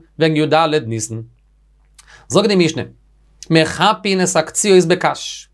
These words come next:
אז א מענטש האט תאנים מיובשות פייגן, און מען דארף עס צודעקן, כדי זאל נישט נאס ווערן, מעג מען עס צודעקן מיט קש, מיט שטריי. רבי יהודה אומר, אף מעבין. מיט זיינע גמרא וואס מיט. מוכרי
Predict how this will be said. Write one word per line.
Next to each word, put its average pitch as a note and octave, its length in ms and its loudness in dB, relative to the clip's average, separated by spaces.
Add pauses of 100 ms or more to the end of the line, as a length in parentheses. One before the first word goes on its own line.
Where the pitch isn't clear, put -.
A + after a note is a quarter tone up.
(440)
אז C#3 140 0
א C3 60 2
מענטש F3 320 2
האט D#3+ 500 2 (100)
תאנים E3+ 380 2
מיובשות D3 720 2 (140)
פייגן, C#3 340 0 (600)
און D#3+ 100 2
מען D3 60 0
דארף E3 260 0
עס D3+ 200 -4
צודעקן, F3 440 0
כדי D#3+ 580 2
זאל C#3+ 140 0
נישט B2 240 -4
נאס C#3+ 240 2
ווערן, F3+ 240 0 (580)
מעג A3 180 2
מען G#3+ 180 -2
עס - 460 -2 (160)
צודעקן G3+ 420 0
מיט G3 220 -4
קש, A3+ 300 0
מיט G3+ 120 -4
שטריי. G3 260 0 (560)
רבי C3 160 0
יהודה G3+ 320 2
אומר, G3 220 2
אף G3 340 0
מעבין. C3+ 560 -2 (460)
מיט F#3 120 0
זיינע F#3+ 200 2
גמרא E3+ 200 2
וואס D#3 280 2
מיט. G2+ 260 -12 (680)
מוכרי E3+ 440 0